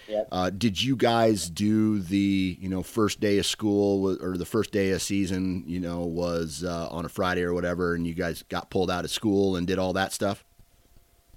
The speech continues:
Speaker 1: Oh, ours always falls on a Saturday.
Speaker 2: Okay.
Speaker 1: So we were always good. But, yeah, you did not, I mean, I'm, like, firearm season, you never missed opening day. You, you go.
Speaker 2: Yeah.
Speaker 1: That's,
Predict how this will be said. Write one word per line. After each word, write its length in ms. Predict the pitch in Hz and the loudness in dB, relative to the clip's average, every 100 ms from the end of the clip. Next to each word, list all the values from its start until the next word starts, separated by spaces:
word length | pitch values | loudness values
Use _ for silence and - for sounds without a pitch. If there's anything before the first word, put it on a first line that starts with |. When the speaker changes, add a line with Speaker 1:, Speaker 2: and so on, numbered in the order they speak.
| - _ | -20 _
Speaker 1:
Oh, 180 | 135 147 | 6 6
ours 220 | 143 175 202 | 8 6 6
always 240 | 208 165 | 2 4
falls 220 | 175 175 | 6 6
on 100 | 165 | 4
a 40 | 135 | 4
Saturday. 500 | 139 135 120 98 - | 4 4 2 -4 0
Speaker 2:
Okay. 320 | 107 131 101 90 - _ - | 4 4 4 0 -8 _ -8
Speaker 1:
So 140 | 123 | -2
we 120 | 151 | 2
were 120 | 156 | 4
always 220 | 151 143 - | 4 4 4
good. 280 | 143 117 - - _ - - _ _ - _ _ _ - _ - | 4 4 -2 -20 _ -20 -20 _ _ -20 _ _ _ -20 _ 4
But, 300 | 123 - - _ | 4 4 -8 _
yeah, 220 | 127 139 | 2 2
you 180 | 131 139 | 2 0
did 180 | 139 143 | 0 2
not, 360 | 143 143 143 - - - - - | 6 6 4 0 -20 -20 -18 -10
I 60 | |
mean, 200 | 120 120 | -6 -2
I'm, 160 | 117 127 - - _ - | 0 -2 -6 -20 _ 0
like, 180 | 127 - | 0 4
firearm 540 | 143 143 135 123 117 | 6 6 4 2 -2
season, 500 | 127 127 117 120 110 - - _ - | -4 -4 -4 -6 -8 -14 -20 _ -14
you 220 | 120 127 | -8 -6
never 340 | 120 127 120 117 | 0 0 0 -2
missed 300 | 117 113 - _ - | -2 -4 -10 _ -8
opening 340 | 113 - 104 | -6 -4 -4
day. 220 | 98 95 95 | -2 -4 -4
You, 220 | 110 104 - | -6 -8 -10
you 180 | 110 104 | -6 -4
go. 240 | 90 87 _ - | -4 -6 _ -12
Speaker 2:
Yeah. 120 | - 104 | -2 -2
Speaker 1:
That's, 280 | - - | -2 -8